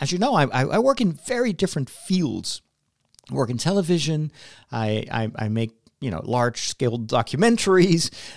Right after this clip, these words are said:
Uh, b-, I do podcasts. I, I, I stream live. I have mass on Sunday. Uh, I do TikTok videos, uh, about anime, um,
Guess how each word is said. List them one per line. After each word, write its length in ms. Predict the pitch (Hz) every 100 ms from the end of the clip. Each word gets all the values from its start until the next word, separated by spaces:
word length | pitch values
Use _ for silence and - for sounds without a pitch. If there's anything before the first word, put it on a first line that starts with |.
| -
Uh, 380 | 127 127 120 139
b-, 160 | 127
I 240 | - - 160
do 160 | 127
podcasts. 760 | 113 208 214 - 180 160 156 -
I, 400 | 135 120 127 127
I, 80 | 113
I 80 | 120
stream 500 | - - - 196 165
live. 540 | 156 165 165 170 165 -
I 120 | 123
have 260 | 123 127
mass 360 | 156 160 160 -
on 120 | 143
Sunday. 680 | 139 170 165 160 160 165 165 - - - -
Uh, 320 | 127 127 127
I 120 | 151 147
do 140 | 170
TikTok 460 | - 226 226 196 156
videos, 680 | 180 175 170 165 165 156 -
uh, 200 | 143 143
about 320 | 135 123 -
anime, 540 | 185 190 170 151 147 - - - - -
um, 420 | 135 131 131